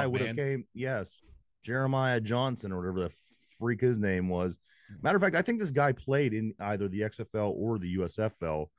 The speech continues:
Speaker 2: I think I came across that at some point, the, the, the guy that stepped in and played the other day for
Speaker 1: Mm-hmm.
Speaker 2: the forty-niners.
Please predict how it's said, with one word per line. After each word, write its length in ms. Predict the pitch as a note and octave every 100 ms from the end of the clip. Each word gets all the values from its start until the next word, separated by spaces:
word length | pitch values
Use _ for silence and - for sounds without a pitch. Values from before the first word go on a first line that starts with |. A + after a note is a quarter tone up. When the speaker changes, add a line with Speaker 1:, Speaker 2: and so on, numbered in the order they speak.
| _ _ _
Speaker 2:
I 60 | -
think 220 | G2+ F#2+
I 180 | F2 E2 -
came 180 | F#2 E2+
across 320 | - F#2 E2+
that 100 | F2
at 80 | C#2
some 240 | - G#2
point, 260 | F#2 D#2+ D2 D#2
the, 100 | D2 -
the, 100 | C#2+
the 160 | G#1
guy 200 | D2 E2 D#2+
that 120 | -
stepped 300 | - E2 -
in 80 | E2
and 80 |
played 320 | - G2 F#2+ F2
the 80 |
other 120 | F2 F2
day 160 | F2
for 60 | A2
Speaker 1:
Mm-hmm. 80 | A2
Speaker 2:
the 40 | G2+
forty-niners. 600 | G2 F#2+ F#2+ F#2+ G2